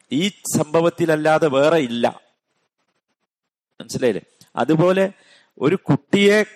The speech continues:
അറുക്കാനുള്ള കൽപ്പന ആ സംഭവത്തിലല്ലാതെ വേറെ ഇല്ല.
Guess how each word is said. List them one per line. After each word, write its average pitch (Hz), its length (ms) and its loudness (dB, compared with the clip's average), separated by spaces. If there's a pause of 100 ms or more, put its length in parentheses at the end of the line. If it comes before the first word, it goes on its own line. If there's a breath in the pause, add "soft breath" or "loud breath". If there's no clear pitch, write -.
(160)
അറുക്കാനുള്ള 196 680 2
കൽപ്പന 175 440 -2
ആ 175 260 -2
സംഭവത്തിലല്ലാതെ 170 1000 0
വേറെ 151 400 0 (840)
ഇല്ല. 92 240 -16